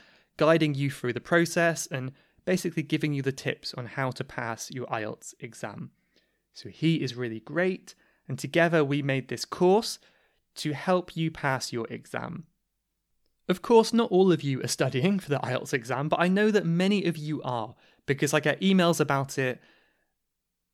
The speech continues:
many times a week. Not quite every day, but many times a week.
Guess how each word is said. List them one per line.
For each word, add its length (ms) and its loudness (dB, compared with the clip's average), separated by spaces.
many 220 4
times 280 2
a 60 0
week. 500 -8
Not 200 -6
quite 220 0
every 220 -4
day, 200 -8
but 140 -6
many 340 2
times 320 -4
a 60 -8
week. 360 -12